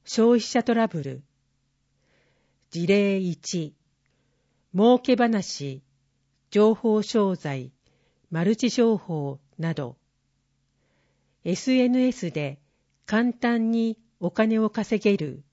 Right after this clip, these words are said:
と勧誘され、副業や投資に関する教材を買った。さらに、友人を誘えば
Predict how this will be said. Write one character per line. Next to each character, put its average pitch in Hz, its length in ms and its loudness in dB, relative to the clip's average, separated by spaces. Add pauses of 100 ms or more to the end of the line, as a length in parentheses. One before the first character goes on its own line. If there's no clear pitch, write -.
(340)
と 202 340 -2
勧 196 360 -2
誘 190 200 -2
さ 180 180 -6
れ、 170 280 -6 (460)
副 - 320 -2
業 208 280 2
や 185 320 -2 (260)
投 233 220 4
資 - 160 -8
に 254 140 0
関 247 260 -2
す 240 140 -6
る 180 120 -4
教 180 300 -4
材 202 300 -2
を 185 80 -4
買 170 160 -8
っ - 20 -20 (180)
た。 139 220 -8 (1120)
さ - 220 -2
ら 202 140 0
に、 143 300 -6 (440)
友 226 280 2
人 247 360 2
を 233 100 0
誘 240 380 0
え 208 60 -2
ば 147 280 -6